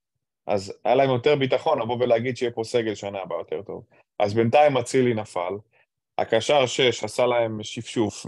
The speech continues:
והלך בסוף ולא, לא הגיע. אמ, ופתאום מצאו את עצמם בפלונטר, שהם לא יכולים להביא קשר התקפי, כי עכשיו הם צריכים לסגור את החור של הקשר שש.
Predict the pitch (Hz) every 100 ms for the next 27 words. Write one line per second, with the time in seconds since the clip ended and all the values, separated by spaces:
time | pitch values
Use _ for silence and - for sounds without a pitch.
0 | 95 101 107 - 101 - 104 101 - 101
1 | 117 113 107 101 98 - _ _ _ _
2 | - 123 113 95 95 92 95 _ _ _
3 | _ _ - 101 101 95 92 92 87 85
4 | 85 85 92 - - 90 95 135 147 135
5 | - 170 151 - 135 117 113 147 175 143
6 | 123 127 127 _ _ _ _ _ _ -
7 | 110 - 104 117 156 - 151 143 131 123
8 | 117 120 107 _ _ _ - 110 143 131
9 | 120 - 110 - 110 98 107 - 131 131
10 | 123 147 135 120 135 127 127 131 127 127
11 | 117 127 147 135 160 151 - -